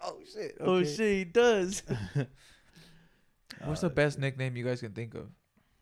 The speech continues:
Speaker 3: Mm.
Speaker 1: Or heard, the best nickname you've heard?
Speaker 3: I ain't gonna lie.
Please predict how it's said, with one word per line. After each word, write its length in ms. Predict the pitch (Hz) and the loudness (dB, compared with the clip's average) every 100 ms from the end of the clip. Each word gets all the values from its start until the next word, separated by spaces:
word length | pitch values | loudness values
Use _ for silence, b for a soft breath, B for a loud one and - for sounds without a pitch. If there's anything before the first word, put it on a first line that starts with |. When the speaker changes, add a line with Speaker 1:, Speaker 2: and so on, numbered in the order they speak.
| _ _ _ _ _ _ _ _ _ _ 240 _ _ _ _ _ _ - | _ _ _ _ _ _ _ _ _ _ _ _ _ _ _ _ _ -20
Speaker 3:
Mm. 180 | 101 98 | -16 -6
Speaker 1:
Or 120 | 135 | 0
heard, 160 | 135 135 | 0 2
the 80 | 127 | 2
best 260 | 131 147 | 4 4
nickname 400 | 131 139 139 135 | 2 -4 -2 -4
you've 160 | 120 117 | -4 -4
heard? 400 | 120 127 110 - - _ _ _ _ _ - | 2 2 2 -4 -20 _ _ _ _ _ -8
Speaker 3:
I 120 | 135 | -4
ain't 120 | 135 | -2
gonna 120 | 113 107 | -2 -4
lie. 300 | 104 101 | -6 -8